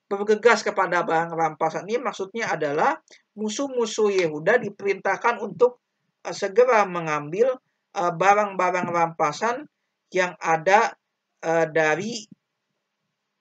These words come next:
Yehuda. Ya, maka ini pesannya bermakna penghukuman. Ada nama Immanuel juga, yaitu kesanggupan Tuhan untuk menyelamatkan, dan juga nama-nama ini,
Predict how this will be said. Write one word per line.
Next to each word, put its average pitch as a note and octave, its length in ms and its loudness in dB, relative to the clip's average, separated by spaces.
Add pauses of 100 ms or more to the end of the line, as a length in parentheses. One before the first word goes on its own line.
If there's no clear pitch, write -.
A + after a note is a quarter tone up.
(280)
Yehuda. F#3+ 560 0 (300)
Ya, F3+ 160 -2
maka F3+ 320 -2
ini G#3 160 -6
pesannya F#3+ 480 -6
bermakna E3+ 640 -4
penghukuman. D#3+ 800 -6 (480)
Ada A#3+ 560 2
nama G#3 400 0
Immanuel E3+ 640 -6
juga, D#3 320 -4
yaitu F3+ 320 -4
kesanggupan E3 720 -6
Tuhan D3+ 240 -4
untuk D#3+ 160 -10
menyelamatkan, D3 1200 -6
dan D#3 160 -8
juga F#3+ 400 -4
nama-nama F3 800 -6
ini, G#3 320 -8